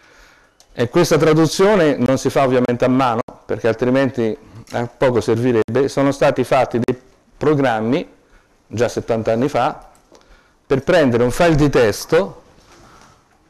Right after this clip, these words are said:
e trasformarlo in, eh,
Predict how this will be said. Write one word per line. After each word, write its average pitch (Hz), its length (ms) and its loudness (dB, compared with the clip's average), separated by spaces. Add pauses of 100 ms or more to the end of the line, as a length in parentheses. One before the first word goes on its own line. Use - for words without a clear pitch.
(800)
e 139 380 -2 (360)
trasformarlo 147 1120 0 (1040)
in, 131 360 2
eh, 127 280 0